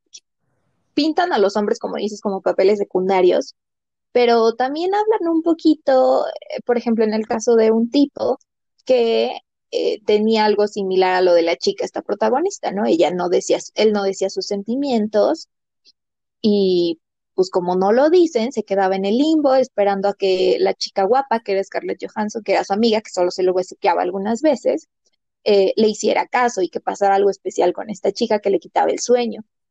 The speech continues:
Y cuando la tenía cerca, eh, siempre había como que una línea que lo separaba,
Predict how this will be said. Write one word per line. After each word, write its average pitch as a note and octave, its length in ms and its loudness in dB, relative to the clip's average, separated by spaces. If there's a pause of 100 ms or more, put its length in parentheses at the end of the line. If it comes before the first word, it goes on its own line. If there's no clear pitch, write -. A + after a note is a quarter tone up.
(680)
Y G3 240 -2
cuando F#3+ 260 0
la G3+ 140 2
tenía A3 380 0
cerca, C4 680 -2 (720)
eh, F#3+ 380 2 (760)
siempre A#3+ 400 2
había B3+ 160 4
como C4 200 -6
que A3 100 -4
una A#3 220 0
línea C4+ 400 -2
que A#3+ 120 -2
lo G#3+ 120 -2
separaba, G3+ 600 -2